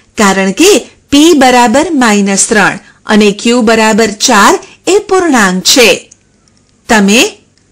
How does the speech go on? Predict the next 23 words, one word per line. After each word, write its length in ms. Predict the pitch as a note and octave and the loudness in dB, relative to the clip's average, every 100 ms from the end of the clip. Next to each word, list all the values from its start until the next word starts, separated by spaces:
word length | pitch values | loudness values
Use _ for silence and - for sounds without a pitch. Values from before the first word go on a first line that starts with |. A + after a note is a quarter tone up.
| _ _ | _ _
ત્રણ 280 | C#4+ D4 F#4+ - | -2 0 0 -2
upon 340 | B3+ A#3 G#3 G3 - | -4 -2 -2 -4 -2
આઠ, 360 | G#3 A3 - - _ _ - | 0 2 0 -8 _ _ -8
ચાર 380 | - C#4 E4+ E4+ A#3 | -2 0 0 -2 -4
upon 340 | A3+ G3+ F#3+ - | -4 -4 -4 -4
આઠ, 340 | G#3 B3 F#4+ - _ _ _ _ _ _ C4 | -2 0 -2 -10 _ _ _ _ _ _ 0
એક 360 | D4+ E4+ F4+ | 0 0 -2
પૂર્ણાંક 480 | C4 A#3+ A#3 A#3+ A3+ | 0 0 0 -2 -4
બે 220 | A3 G3+ | -2 -2
upon 360 | F#3+ G3+ F#3+ F3+ | -2 -2 -4 -4
ત્રણ 440 | - A#3 D#4+ E4 | -2 0 0 -2
વગેરે 480 | G#3 G3+ G#3 A3 B3 | -2 0 2 2 0
જેવા 480 | G3+ G3 F3 G#3 D#4 - _ | 0 -2 0 0 -2 -6 _
અનેક 420 | C4 C4 E4 G#4 - | 0 2 2 -2 -2
અપૂર્ણાંક 680 | A#3 A3 A3 A#3 A#3 B3 F4 - | -2 -2 -2 -2 0 -2 -4 -4
જોયા 380 | B3+ A3+ F#3+ | -2 0 0
હશે. 640 | E3+ F#3 - A#3 F3+ - _ _ _ _ _ _ - | -2 -2 0 0 0 -2 _ _ _ _ _ _ -4
બધા 340 | C#4 C4 E4+ | 0 0 0
અપૂર્ણાંકો 1000 | G#4 - A#3 A#3 A#3 A3+ A3+ A3 G#3+ D4+ | 0 0 -2 -2 -2 0 0 -2 -2 -4
સમય 480 | G4+ D4 C4 C4+ E4 | -2 -2 0 0 -2
સંખ્યાઓ 600 | F#4 A#3+ G3+ G#3+ F#3+ A#3+ | -2 -2 -4 -4 -2 -2
હોય 340 | F4 B3 F3+ F3 | 0 0 0 0
છે. 460 | B3+ A3 D#3 - | 0 0 0 -6